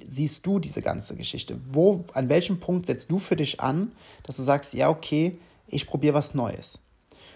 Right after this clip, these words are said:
Und hier möchte ich dir jetzt von einer Lösung für dich erzählen. Eine Lösung, die wirklich unfassbar krass ist und vor allem, wo du für dich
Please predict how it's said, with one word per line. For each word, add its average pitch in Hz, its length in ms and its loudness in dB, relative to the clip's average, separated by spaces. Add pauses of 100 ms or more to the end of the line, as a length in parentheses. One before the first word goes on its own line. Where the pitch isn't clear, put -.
Und 143 340 2 (560)
hier 160 200 4
möchte 160 180 2
ich - 80 -4
dir 135 80 0
jetzt 131 120 0
von - 120 -2
einer 127 560 2 (300)
Lösung 143 560 6
für - 100 -6
dich - 180 -6
erzählen. - 520 -10 (640)
Eine 135 240 4
Lösung, 175 500 6
die 147 380 0 (680)
wirklich 151 380 2 (180)
unfassbar 175 920 2
krass - 420 -2
ist - 140 -6
und - 160 -4
vor - 180 0
allem, 143 320 4 (460)
wo 135 140 4
du 190 420 4 (800)
für - 220 2
dich - 540 -2